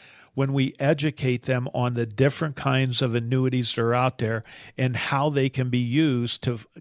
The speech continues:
fight against this worry of what's inflation gonna do and what if I live till I'm ninety-five, all those questions,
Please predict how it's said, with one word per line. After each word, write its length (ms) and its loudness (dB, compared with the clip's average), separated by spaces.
fight 540 -2
against 500 0
this 320 0
worry 520 0
of 360 -4
what's 320 4
inflation 600 0
gonna 220 0
do 320 0
and 100 -4
what 200 2
if 160 0
I 220 2
live 300 2
till 220 0
I'm 160 0
ninety-five, 880 0
all 340 0
those 400 2
questions, 640 0